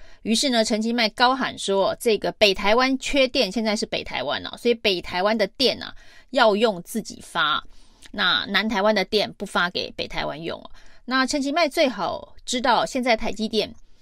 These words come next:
要到高雄去设厂哦，那台积电其实是全台湾最耗电的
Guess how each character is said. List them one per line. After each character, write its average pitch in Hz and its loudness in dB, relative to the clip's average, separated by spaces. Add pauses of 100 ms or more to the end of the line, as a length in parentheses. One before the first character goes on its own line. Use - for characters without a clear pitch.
(120)
要 220 4
到 202 2
高 208 2
雄 196 -8
去 190 -4
设 - -2
厂 - -6
哦， - -16
那 208 -2
台 - -4
积 233 -4
电 214 -2
其 - -2
实 208 0
是 214 -4
全 196 0
台 175 -4
湾 190 -2
最 208 2
耗 185 -2
电 175 -4
的 - -6